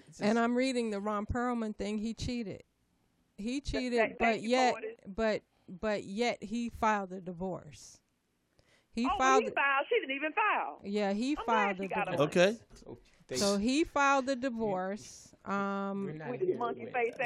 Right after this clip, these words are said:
Speaker 3: ass.
Speaker 4: yeah,
Speaker 3: I'm
Speaker 4: yeah, you're right.
Speaker 3: sorry.
Speaker 1: We're not.
Speaker 3: <laughs>
Speaker 1: We're just here to give them with a hit, bounce us, and hopefully it'll make us money.
Speaker 4: Yeah, 'cause we can see it. Go ahead.
Speaker 1: Um, so, hey, Seymour,
Speaker 4: <laughs>
Speaker 1: listen, I
Speaker 3: Yes.
Speaker 1: appreciate you for, uh,
Speaker 4: Yeah, thank you for calling.
Speaker 1: for, uh,
Speaker 3: And I have
Speaker 1: indoctrinating.
Speaker 3: one more thing.
Speaker 1: Sure.
Speaker 3: If y'all don't mind, I'm sorry.
Speaker 1: No.
Speaker 3: Did y'all hear about the young lady in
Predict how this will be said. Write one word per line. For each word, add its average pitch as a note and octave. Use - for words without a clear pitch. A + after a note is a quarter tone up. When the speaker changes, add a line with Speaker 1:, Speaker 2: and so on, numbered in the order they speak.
Speaker 3:
ass. G2+
Speaker 4:
yeah, G#2
Speaker 3:
I'm G#2+
Speaker 4:
yeah, G#2+
you're A2
right. G2
Speaker 3:
sorry. -
Speaker 1:
We're C3+
not. D3+
Speaker 3:
<laughs> -
Speaker 1:
We're E3
just G3
here F#3
to C#3+
give D3+
them D3
with C3+
a B2
hit, D3
bounce C#3
us, C3+
and A#2
hopefully A#2+
it'll A2+
make A2
us G#2+
money. G#2+
Speaker 4:
Yeah, A#2+
'cause A2+
we A#2+
can A2+
see G#2+
it. G#2+
Go C3+
ahead. C3+
Speaker 1:
Um, A2+
so, F#3+
hey, G3+
Seymour, G3+
Speaker 4:
<laughs> -
Speaker 1:
listen, F3+
I E3+
Speaker 3:
Yes. F3
Speaker 1:
appreciate G3
you F3
for, D#3+
uh, C3
Speaker 4:
Yeah, C3+
thank F#3
you F3
for E3
calling. D3
Speaker 1:
for, -
uh, -
Speaker 3:
And C#3
I C3
have -
Speaker 1:
indoctrinating. B3+
Speaker 3:
one D4
more D#4
thing. C4
Speaker 1:
Sure. C#4
Speaker 3:
If -
y'all A#3+
don't B3
mind, A3+
I'm G#3
sorry. G3+
Speaker 1:
No. D3+
Speaker 3:
Did -
y'all G4+
hear E4+
about C4
the B3
young A#3+
lady A#3+
in G#3